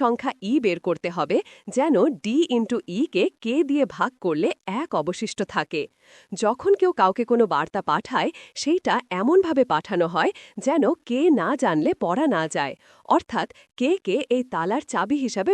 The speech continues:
ব্যবহার করতে হবে। কিন্তু সেটার জন্য তো এনকে উৎপাদকে বিশ্লেষণ করতে হবে। এখানেই সমস্যা। পি এবং কিউ যত বড় হয়, এনকে ভেঙে ফেলা ততই কঠিন। এ কারণে প্রায় সব এনকোডিং সিস্টেমে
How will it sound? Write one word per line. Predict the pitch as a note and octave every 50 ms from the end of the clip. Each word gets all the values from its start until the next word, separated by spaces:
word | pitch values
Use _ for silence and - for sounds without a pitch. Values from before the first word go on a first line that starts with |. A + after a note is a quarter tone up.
| E4
ব্যবহার | A3 D#3+ D3+ G3 G3+ A3 F3+ F3+ -
করতে | E3 D3+ - - E3+ F3
হবে। | E3+ D3+ D#3+ C#3+ B2+ - _ _ _ - - - - _ _ -
কিন্তু | C#4+ F4 G4 G4 - E3+ A3+ - -
সেটার | - F3 - - A3 B3 A3+ -
জন্য | D4 D4 D4 D#4+ D#4 F#4
তো | E4+ - - F3 E3+
এনকে | F#3 G#3 - D#4 - - F3
উৎপাদকে | E3+ - - F3+ F#3 G#3 A#3+ - D4 F#3+
বিশ্লেষণ | E3 - - F3+ F#3+ - - C4 C#4+ -
করতে | - E3 - - B3+ C4
হবে। | D4+ D#4+ D#4+ G4 F4 - - _ _ _ _ _ -
এখানেই | B3+ D#4 - - E4+ D4 A3 F#3+ G3+ -
সমস্যা। | F3+ D#3 D#3 E3+ - - - D#3+ C3+ - _ _ _ - _ _ _
পি | - B3+ C#4 F4 F#4 - D#4
এবং | C#4+ D4+ D#4 C#4+ -
কিউ | - B3 C4 C#4 G3+ -
যত | G3 D3+ D#3+ - D#4 D#4+ G#3 E3
বড় | D#3 E3 G#3 G#3 -
হয়, | F#3+ D#3 - G4+ - - - - _ - A3
এনকে | C#4 E4 F4 - G4 B3+ A3
ভেঙে | G#3 F3 A3 D#4 -
ফেলা | - E3+ D3+ B3+ D#4+ - -
ততই | F#3 E3+ - - C4 C4 - -
কঠিন। | D#3+ D3 - - E3+ D3 C3+ - _ _ - - A#3+ - G#3 C4
এ | F4 - -
কারণে | A3 E3+ G3 D4 C#4 F#3 - F4+ - -
প্রায় | G#3+ G3 A3 A#3+ - -
সব | - - A3+ D#4+ F#4+ - - F#3+
এনকোডিং | F#3+ G3+ G3+ - G#3 G#3 G#3+ G#3 - -
সিস্টেমে | E3+ - - - D#4 C4+ E3 F#3+